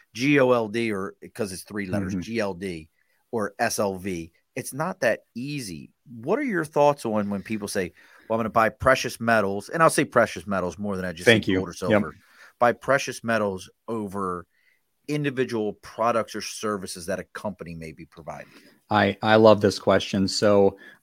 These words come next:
Speaker 2: I don't get into precious metals. The reason is precious metals don't produce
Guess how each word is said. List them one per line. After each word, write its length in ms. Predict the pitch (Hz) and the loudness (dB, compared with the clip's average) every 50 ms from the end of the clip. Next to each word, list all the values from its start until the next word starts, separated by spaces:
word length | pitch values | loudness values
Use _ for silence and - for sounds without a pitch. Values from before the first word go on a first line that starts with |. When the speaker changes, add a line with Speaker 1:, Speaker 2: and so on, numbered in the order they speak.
| _ | _
Speaker 2:
I 180 | - 117 123 143 | 4 4 6 6
don't 240 | 160 170 151 139 - | 6 6 4 4 2
get 160 | 139 131 120 | 2 4 4
into 260 | 123 120 117 113 - | 4 4 2 0 -2
precious 520 | - - - 120 110 110 - - 98 - - | -6 -4 0 0 0 0 0 -4 -6 -4 -2
metals. 400 | 104 104 104 104 104 98 95 - | 0 0 2 2 2 0 0 -2
The 100 | 110 101 | -4 -2
reason 500 | 98 113 123 127 135 131 127 127 113 110 | 0 0 2 2 0 0 0 -2 -2 0
is 520 | 104 104 101 101 101 98 95 - - - _ _ - - _ _ _ _ | 0 0 0 0 -2 -2 -4 -6 -10 -12 _ _ -20 -20 _ _ _ _
precious 420 | - 139 147 151 - 139 113 - | 0 0 0 0 0 -6 -8 -4
metals 460 | 123 117 113 113 113 110 101 95 90 _ _ - | -2 -2 0 0 0 0 -2 -4 -10 _ _ -2
don't 400 | - 123 117 120 127 135 123 - - - - _ _ _ _ | 2 2 4 4 2 0 -2 -8 -16 -20 -20 _ _ _ _
produce 640 | - - 127 113 107 110 107 107 107 104 - - - | -8 -6 -6 -2 0 0 2 2 2 0 -2 -6 -10